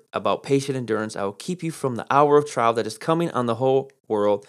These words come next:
to try those who dwell on the earth." Uh, now, rapturists love to use that there, uh, for the rapture. And, you know, I, I'm not gonna get into what I think about the rapture. I am,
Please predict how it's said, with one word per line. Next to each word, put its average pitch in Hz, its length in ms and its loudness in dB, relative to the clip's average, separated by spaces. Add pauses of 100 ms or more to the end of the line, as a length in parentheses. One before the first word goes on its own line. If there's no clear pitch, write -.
(220)
to - 120 -4
try 131 280 4
those 127 240 2
who 139 100 -6
dwell 104 360 0
on 117 200 -2
the 147 140 0
earth." 135 240 -2 (640)
Uh, 101 220 2 (200)
now, 117 300 4
rapturists 147 640 2
love 170 300 4
to 202 120 -4
use 202 320 -2
that 123 260 0
there, 107 340 -2 (120)
uh, 98 220 -2
for 127 260 0
the 139 100 2
rapture. 131 560 -2 (440)
And, 110 600 -2 (140)
you 110 120 -6
know, 147 380 0
I, 127 460 0 (320)
I'm 104 140 -8
not 120 180 0
gonna 127 160 -6
get 123 140 -2
into 120 240 -6
what 110 200 0
I 110 140 2
think 143 240 -4
about 131 240 0
the 123 100 -4
rapture. 107 520 -4 (420)
I 98 180 -4
am, 131 460 -2